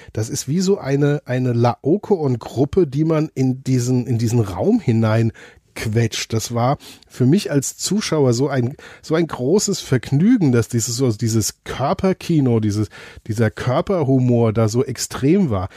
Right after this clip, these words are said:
Und dann hatte der auch noch gleich noch eine weitere Ebene, dass dann, ähm, Harpo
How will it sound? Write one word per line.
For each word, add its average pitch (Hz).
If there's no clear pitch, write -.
Und 120
dann 139
hatte 160
der 170
auch 156
noch 151
gleich 139
noch 165
eine 156
weitere 151
Ebene, 131
dass 113
dann, 117
ähm, 104
Harpo 202